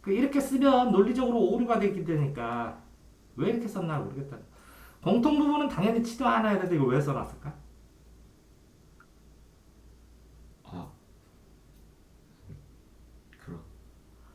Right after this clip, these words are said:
Speaker 1: 본인이 이거를
Speaker 2: 네.
Speaker 1: 다시 봤을 때 이걸 꼭 한번 피드백할 가치가 있다고 생각하는 것들을 써놓는 거니까. 자, 이렇게 X에 대입, X를 구하고 조립제법.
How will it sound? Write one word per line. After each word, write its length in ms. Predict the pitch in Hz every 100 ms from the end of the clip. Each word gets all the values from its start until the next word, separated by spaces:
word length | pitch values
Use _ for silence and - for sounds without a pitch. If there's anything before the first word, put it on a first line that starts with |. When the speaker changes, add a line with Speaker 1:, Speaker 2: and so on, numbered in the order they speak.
| - -
Speaker 1:
본인이 840 | 147 208 294 277 190 190 185 - - -
이거를 600 | 143 185 202 208 208 -
Speaker 2:
네. 0 |
Speaker 1:
다시 680 | - - 202 - 294 269 -
봤을 480 | - - 214 208
때 420 | - 175 190 143 - - - - -
이걸 180 | 151 196
꼭 280 | 277 277 -
한번 540 | 147 185 196 214 - -
피드백할 480 | - 285 277 269 233
가치가 440 | - 147 - 226
있다고 260 | 190 - 165
생각하는 420 | 185 180 185 185
것들을 240 | 175 160 147
써놓는 380 | 165 165 156
거니까. 340 | 127 101 - - - - - - - - - - - - - - - - - - -
자, 280 | 233 196 156
이렇게 320 | 190 - -
X에 340 | 220 - 277
대입, 360 | 247 254 254 214
X를 340 | 180 214 247
구하고 440 | - 196 247 294 294
조립제법. 680 | 247 202 180 143 143 -